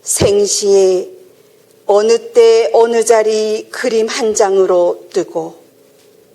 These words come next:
논개의 서러움, 사나의 개미처럼 와 덮이던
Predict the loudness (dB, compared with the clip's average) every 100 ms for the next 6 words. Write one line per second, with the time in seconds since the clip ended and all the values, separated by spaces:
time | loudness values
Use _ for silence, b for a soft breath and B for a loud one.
0 | _ _ _ _ 0 2 2 0 0 -2
1 | -2 -6 -6 -6 -4 -4 -6 -8 -12 -20
2 | _ _ _ _ _ b b b b -12
3 | -6 -4 -2 -4 -4 -2 -4 0 0 2
4 | 0 0 0 0 -2 -2 0 0 0 -4
5 | -4 -6 -6 -6 0 0 0 -2